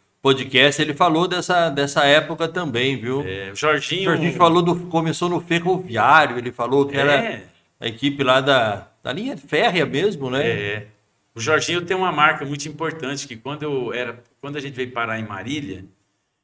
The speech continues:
Speaker 2: nós chegamos, eu, minhas três irmãs e meu pai.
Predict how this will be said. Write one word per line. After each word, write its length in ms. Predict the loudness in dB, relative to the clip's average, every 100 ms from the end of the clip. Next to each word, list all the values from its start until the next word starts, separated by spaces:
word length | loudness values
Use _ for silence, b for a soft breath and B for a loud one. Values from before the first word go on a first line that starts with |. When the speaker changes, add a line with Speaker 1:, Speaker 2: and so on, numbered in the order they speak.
| _ _ _ _ _
Speaker 2:
nós 200 | -8 -6
chegamos, 600 | -2 -2 -2 -4 -4 -4
eu, 600 | -2 -2 -6 -8 -10 -14 -14
minhas 260 | -8 -8 -8
três 320 | -6 -6 -6
irmãs 300 | -10 -8 -8
e 60 | -6
meu 160 | -6
pai. 260 | -6 -12